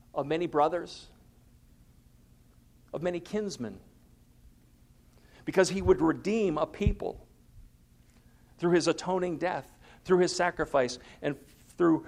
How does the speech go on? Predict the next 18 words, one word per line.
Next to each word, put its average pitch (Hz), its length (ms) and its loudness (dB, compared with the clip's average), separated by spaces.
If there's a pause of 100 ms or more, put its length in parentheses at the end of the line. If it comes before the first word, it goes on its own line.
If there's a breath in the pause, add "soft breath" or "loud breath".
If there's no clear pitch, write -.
(140 loud breath)
receiving 190 640 -2
upon - 260 -2
himself - 640 -4 (680)
the - 60 -10
curse - 640 -6 (220)
that 135 100 -6
is 135 140 -4
our 139 160 -2
due. - 240 -16 (1000 loud breath)
Leviticus 196 540 4
twenty-five 185 560 0
twenty-five 175 500 2 (420 loud breath)
says, 180 420 4 (2000)
describes 175 640 2 (320 loud breath)
a 160 120 0
process 208 540 0
by 196 160 2
which, - 480 -2